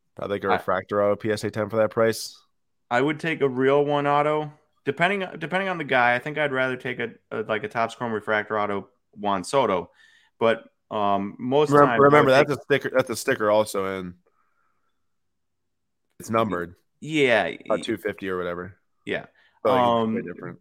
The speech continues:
Speaker 2: but, but most of the time, I would rather have a real one auto in the place of a base refractor or purple auto, and then blue auto and above instead of a real one auto, at least for me.
Speaker 1: Yeah, I, I was about to say the same.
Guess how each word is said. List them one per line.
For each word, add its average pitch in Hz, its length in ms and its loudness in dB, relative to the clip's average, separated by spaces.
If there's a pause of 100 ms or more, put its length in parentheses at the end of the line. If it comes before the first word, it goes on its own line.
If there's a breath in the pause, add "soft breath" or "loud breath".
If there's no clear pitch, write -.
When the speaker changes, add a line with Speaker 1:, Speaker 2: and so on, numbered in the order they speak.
(420)
Speaker 2:
but, 120 580 0
but 117 480 -2 (160)
most 143 420 0
of 131 100 -6
the - 60 -16
time, 110 280 -2
I 117 160 2
would 113 200 0
rather 107 320 2
have 101 520 -4
a 98 120 -6
real 107 300 -2
one 107 180 -4
auto 101 480 -2 (640)
in 104 200 -6
the 92 60 -6
place 107 380 -2
of 98 100 -8
a 92 60 -8
base 98 460 -2
refractor 92 500 -2
or 87 80 -4
purple 156 340 -4
auto, 139 400 2 (260 soft breath)
and 104 180 -6
then 98 320 -2 (180)
blue 123 440 -2
auto 107 280 2
and 98 100 -2
above 92 600 -2
instead 90 340 -8
of 87 100 -8
a 78 60 -12
real 78 220 -10
one 71 200 -20
auto, - 300 -20 (160)
at - 80 -12
least 92 200 -10
for 90 100 -18
me. 85 200 -18 (420)
Speaker 1:
Yeah, 107 360 2
I, 120 240 6
I 120 160 2
was 107 180 2
about 98 200 -4
to 92 60 -12
say 101 180 -6
the 95 100 -6
same. 101 320 -4